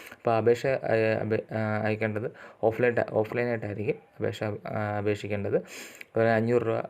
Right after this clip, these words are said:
ആ, ഫീസ് ഉണ്ടായിരിക്കുന്നതാണ്. ആ, എല്ലാവർക്കും, ജനറൽകാർക്കും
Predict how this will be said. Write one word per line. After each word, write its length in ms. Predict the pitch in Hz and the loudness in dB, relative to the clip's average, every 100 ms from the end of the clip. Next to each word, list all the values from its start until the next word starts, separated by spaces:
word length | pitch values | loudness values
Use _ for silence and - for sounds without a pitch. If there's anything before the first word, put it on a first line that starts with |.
| _ _ - - | _ _ -14 -2
ആ, 380 | 110 107 107 107 107 - - - | 0 2 0 -2 -6 -16 -20 -4
ഫീസ് 280 | 120 120 | -2 0
ഉണ്ടായിരിക്കുന്നതാണ്. 640 | 120 104 104 101 101 107 185 - - - - _ _ - | 0 2 0 0 -2 -4 -6 -14 -20 -20 -20 _ _ -10
ആ, 460 | 110 107 107 107 - | -4 -2 0 -2 0
എല്ലാവർക്കും, 680 | 110 117 113 156 - _ _ _ - _ _ | 2 2 2 -2 -4 _ _ _ -20 _ _
ജനറൽകാർക്കും 720 | 92 113 117 120 113 - - | 0 2 4 4 2 -4 -6